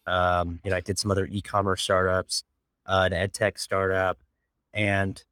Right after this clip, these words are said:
now with blockchain startups, you know, this has kind of taken over my life in the last few months.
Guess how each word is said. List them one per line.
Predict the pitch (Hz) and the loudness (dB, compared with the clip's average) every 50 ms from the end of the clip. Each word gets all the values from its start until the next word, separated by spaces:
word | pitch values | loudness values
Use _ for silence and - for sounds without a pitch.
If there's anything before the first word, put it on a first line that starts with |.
| _ _ _ | _ _ _
now | - 101 101 110 110 113 113 113 110 110 107 107 104 104 107 101 - _ _ _ _ _ _ _ | -10 -4 -2 0 2 4 4 4 4 4 4 2 2 0 -2 -4 -6 _ _ _ _ _ _ _
with | - 104 101 101 98 95 - _ - | -6 -4 -2 -2 -2 -2 -6 _ 2
blockchain | 110 110 110 - - - 117 104 98 | 2 4 4 2 0 0 0 2 2
startups, | 95 - - 98 92 92 90 87 - - - | 2 2 2 4 4 4 2 0 -2 -4 -4
you | 98 | -4
know, | 90 | -4
this | - 92 - | -4 -6 -8
has | - 98 - | -8 -10 -10
kind | - 101 95 | -6 -6 -6
of | 87 - | -4 -2
taken | - 101 92 98 | -4 -2 0 0
over | 95 87 90 90 | -2 -2 -2 -4
my | 92 90 90 | -4 -2 -2
life | 92 92 92 92 90 - - | 0 0 0 0 -2 -2 -4
in | 95 | -4
the | 90 | -2
last | 90 90 90 90 - - | -2 -2 -2 -4 -6 -8
few | - 101 90 | -8 -6 -4
months. | 92 92 92 90 87 - - - - | -2 -2 -2 -2 -2 -6 -8 -12 -12